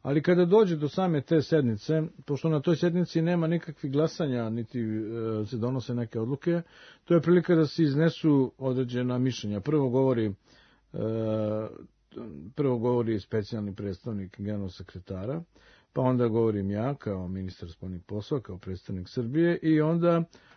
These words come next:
govori gospođa Flora Čitaku, jer oni ne mogu da budu predstavljeni kao država. I,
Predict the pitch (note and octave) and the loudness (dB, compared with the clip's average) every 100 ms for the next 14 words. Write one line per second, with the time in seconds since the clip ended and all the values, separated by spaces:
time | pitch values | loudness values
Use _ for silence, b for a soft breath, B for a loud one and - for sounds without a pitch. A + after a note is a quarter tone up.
0 | b C3 C#3+ D#3+ E3 D#3+ D#3 C#3 D#3 - | b 4 8 8 10 8 8 8 8 8
1 | D#3 G#2+ G2+ F#2+ _ _ _ _ - G#2+ | 0 0 -4 -10 _ _ _ _ -10 -8
2 | G2 - G#2 A2 G#2 - G#2+ G2+ G2+ G2+ | -8 -12 -10 -8 -8 -6 -4 -4 -6 -6
3 | G2 G2 G#2 G2+ F#2 G2 F#2 F#2 E2+ - | -6 -6 -4 -4 -6 -6 -6 -8 -10 -10
4 | G2 F2+ F2 E2+ b b b b - G#2 | -10 -8 -10 -14 b b b b -10 -6
5 | F#2+ F#2+ F#2 B2 D3+ E3+ b b b b | -6 -8 -6 -4 -2 -4 b b b b
6 | - C3+ D3+ F#3 | -6 0 2 2